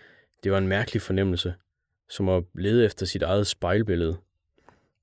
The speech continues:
Da jeg var teenager, fandt jeg ud af, at jeg skulle have været en tvilling. Jeg havde en tvillingebror, men han døde, da jeg blev født. Det er sjovt.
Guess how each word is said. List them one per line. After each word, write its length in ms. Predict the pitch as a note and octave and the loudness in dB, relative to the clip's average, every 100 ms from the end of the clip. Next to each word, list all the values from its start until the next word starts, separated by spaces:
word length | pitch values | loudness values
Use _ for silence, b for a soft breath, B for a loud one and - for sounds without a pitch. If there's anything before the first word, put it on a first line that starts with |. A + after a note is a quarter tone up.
| _ | _
Da 60 | G2 | 0
jeg 100 | G#2 | 2
var 60 | |
teenager, 600 | G2+ - E3 D3+ A2+ G#2 F2+ | 2 0 4 4 4 2 -2
fandt 240 | - G2+ G2 | -2 -2 0
jeg 80 | |
ud 100 | A#2 | 2
af, 100 | B2+ | 4
at 80 | G2+ | 4
jeg 100 | F2+ | 0
skulle 160 | F2+ F#2+ | -4 -4
have 80 | F2 | 0
været 120 | F2 | 0
en 100 | F2 | -2
tvilling. 380 | - A#2 B2+ A#2+ _ _ b b b b b b | -2 2 2 0 _ _ b b b b b b
Jeg 80 | G2+ | 0
havde 120 | A#2+ | 2
en 60 | C3 | 2
tvillingebror, 720 | - C#3 E3+ B2+ E2+ E2+ F2 | 0 2 2 2 0 -2 -2
men 100 | - | -6
han 140 | F#2 G2+ | -2 0
døde, 260 | G#2 A#2+ | 2 4
da 60 | B2 | 4
jeg 100 | F#2 | 2
blev 100 | F2+ | -2
født. 360 | - A#2+ F#2+ - _ _ _ _ _ _ _ | 0 0 0 -4 _ _ _ _ _ _ _
Det 80 | - | -12
er 40 | - | -6
sjovt. 340 | - F2+ F2 | -2 -2 -4